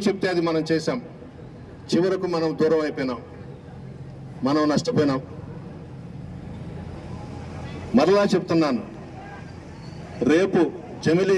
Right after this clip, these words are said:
ఎలక్షన్స్ వచ్చినా, జనరల్ ఎలక్షన్స్ వచ్చినా, జగన్మోహన్ రెడ్డి గారికి చిన్న సలహా ఇస్తా ఉన్నా, భారతీయ జనతా పార్టీతో పోదాం మనం ముందుకి. వాళ్ళు కానీ అవకాశం ఇస్తే,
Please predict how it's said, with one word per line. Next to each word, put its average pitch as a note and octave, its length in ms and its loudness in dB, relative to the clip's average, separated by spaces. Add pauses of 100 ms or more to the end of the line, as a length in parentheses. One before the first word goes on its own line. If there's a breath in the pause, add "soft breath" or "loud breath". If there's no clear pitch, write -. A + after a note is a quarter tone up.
ఎలక్షన్స్ F3 380 0
వచ్చినా, E3+ 340 2 (1000)
జనరల్ F3+ 400 4
ఎలక్షన్స్ F3+ 440 0
వచ్చినా, E3 260 2 (880)
జగన్మోహన్ F3 580 2
రెడ్డి E3 180 4
గారికి D#3+ 300 2
చిన్న D#3+ 280 2
సలహా D#3 340 2
ఇస్తా D3 320 2
ఉన్నా, C3 260 2 (460)
భారతీయ E3 400 2
జనతా D#3 340 2
పార్టీతో D3+ 440 0
పోదాం D3+ 420 2
మనం C3+ 240 0
ముందుకి. C3 340 0 (500)
వాళ్ళు C3+ 240 2
కానీ D3+ 220 2
అవకాశం D3+ 480 2
ఇస్తే, C#3 320 2